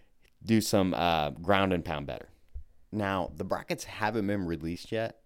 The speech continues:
That is gonna be super interesting, and obviously, after I see the bracket, that's when I'd feel comfortable making a bet on this. But what you do know is that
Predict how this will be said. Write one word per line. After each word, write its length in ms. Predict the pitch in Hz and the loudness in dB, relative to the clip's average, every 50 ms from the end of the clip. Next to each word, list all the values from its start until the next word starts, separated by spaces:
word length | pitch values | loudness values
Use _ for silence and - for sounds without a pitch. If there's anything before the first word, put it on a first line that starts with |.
| _ _ _ _ _ _ _ _ _ _ _ _ - | _ _ _ _ _ _ _ _ _ _ _ _ -4
That 260 | - 101 98 104 104 | 2 4 4 4 4
is 120 | 95 - | 2 0
gonna 180 | - 107 101 95 | -2 -2 0 0
be 240 | 90 78 98 98 92 | 0 -2 -2 -2 -2
super 440 | - - - - 110 104 - 90 - | -4 -8 -6 -4 -4 -4 -2 -4 -4
interesting, 540 | - 90 - 90 82 - - 92 87 87 | -2 -4 -4 -6 -8 -6 -4 -4 -2 -2
and 80 | 80 - - - | -4 -6 -8 -6
obviously, 760 | - 80 82 85 80 90 87 85 - - - 87 85 82 80 - - - - _ - _ _ - - - - | -2 0 0 0 2 0 -2 -2 -2 -2 -2 0 0 0 -2 -6 -12 -20 -20 _ -20 _ _ -12 -12 -8 -6
after 240 | - 101 - - 95 | -4 0 4 4 4
I 60 | 85 | 4
see 140 | - 95 98 | 4 0 -2
the 100 | 90 71 | -2 -2
bracket, 480 | - 82 82 85 85 - 82 - - | 0 2 2 2 2 0 -4 -4 0
that's 240 | 90 87 90 - - | 0 0 0 0 -2
when 100 | 92 82 | -4 -2
I'd 160 | 80 78 - | -2 -4 -2
feel 140 | - 87 82 | -2 -4 -4
comfortable 560 | - - - 85 82 - - 85 - 82 82 | -4 -6 -6 -6 -6 -6 -8 -8 -6 -6 -4
making 360 | 82 76 71 73 - - 80 | -4 -4 -4 -6 -8 -8 -8
a 60 | 71 64 | -8 -8
bet 380 | - - - 78 78 87 - - | -10 -8 -4 -2 -2 -2 -2 -2
on 200 | 98 107 95 107 | -2 -2 0 0
this. 320 | 110 98 117 120 - - - _ _ - - - - - - - - - | 0 0 -2 -4 -6 -12 -18 _ _ -20 -18 -18 -20 -20 -20 -12 0 4
But 280 | 104 98 92 - - | 6 6 6 4 2
what 200 | 80 92 104 80 | 0 -2 -2 -2
you 160 | 98 98 95 | -2 -2 -4
do 240 | 90 80 107 120 135 | -2 -2 0 2 2
know 300 | 131 107 95 95 92 82 | 4 4 4 4 4 4
is 180 | 73 82 82 78 | 2 0 0 0
that 320 | 90 82 80 76 - - | 0 0 0 0 -4 -8